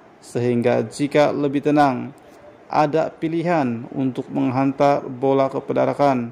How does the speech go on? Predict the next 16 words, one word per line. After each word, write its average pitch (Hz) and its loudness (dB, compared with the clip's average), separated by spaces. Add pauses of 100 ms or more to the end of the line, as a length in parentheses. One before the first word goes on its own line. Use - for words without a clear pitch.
(460)
untuk 131 -2
menjaringkan 127 0 (480)
gol. 120 2 (1400)
Yang 143 2
ketiga, 156 2 (720)
kita 127 0
tidak 151 0
nafikan 135 -2 (320)
kemasukan 131 -2
semula, 139 -2 (720)
uh, 120 -4
Pak - -2
Tesu 147 0
memang 131 2
mempunyai 135 2
aura, 135 2